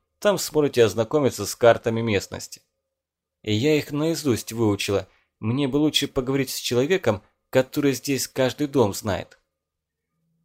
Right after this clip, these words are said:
«Тогда вам повезло. Вы разговариваете именно с таким. Я вырос в этом районе. Только умоляю, дайте выпить кофе.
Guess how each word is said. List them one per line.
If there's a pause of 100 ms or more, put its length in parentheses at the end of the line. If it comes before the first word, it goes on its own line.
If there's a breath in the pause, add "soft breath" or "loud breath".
(140)
«Тогда
вам
повезло. (320)
Вы
разговариваете
именно
с
таким. (340)
Я
вырос
в
этом
районе. (480)
Только
умоляю, (240)
дайте
выпить
кофе.